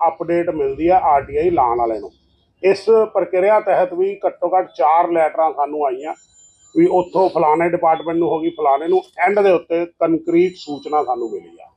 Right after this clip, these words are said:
ਛੱਬੀ ਨੌ ਪੱਚੀ ਨੂੰ ਮੈਂ ਇੱਕ ਆਰ ਟੀ ਆਈ ਲਗਾਈ ਸੀ ਪ੍ਰਧਾਨ ਮੰਤਰੀ ਕਾਰਿਆਲਿਆ ਦੇ ਵਿੱਚ ਔਰ ਪੁੱਛਿਆ ਸੀ ਕਿ ਪ੍ਰਧਾਨ ਮੰਤਰੀ ਜੱਲੇ ਪ੍ਰਧਾਨ ਮੰਤਰੀ ਨਿਵਾਸ 'ਚ ਰਹਿੰਦੇ ਨੇ,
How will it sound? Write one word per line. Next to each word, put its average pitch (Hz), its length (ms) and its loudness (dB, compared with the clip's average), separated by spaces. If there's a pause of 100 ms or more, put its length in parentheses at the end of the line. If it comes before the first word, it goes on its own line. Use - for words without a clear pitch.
(260)
ਛੱਬੀ 151 340 2
ਨੌ 190 160 4
ਪੱਚੀ 180 380 0
ਨੂੰ 170 160 2
ਮੈਂ 165 200 4
ਇੱਕ 165 200 -6
ਆਰ 147 200 2
ਟੀ 151 140 -10
ਆਈ 156 120 0
ਲਗਾਈ 131 340 -2
ਸੀ 156 180 -14
ਪ੍ਰਧਾਨ 147 420 -2
ਮੰਤਰੀ 131 340 -10
ਕਾਰਿਆਲਿਆ 120 500 -2
ਦੇ 127 120 -4
ਵਿੱਚ - 280 -8 (680)
ਔਰ 165 140 2 (140)
ਪੁੱਛਿਆ 185 440 2
ਸੀ 175 160 0
ਕਿ 185 200 -6
ਪ੍ਰਧਾਨ 165 420 -2
ਮੰਤਰੀ 147 340 -8
ਜੱਲੇ 151 320 -4
ਪ੍ਰਧਾਨ 147 400 -2
ਮੰਤਰੀ 139 380 -10
ਨਿਵਾਸ 135 460 0
'ਚ - 100 -8
ਰਹਿੰਦੇ 156 320 0
ਨੇ, 131 140 -6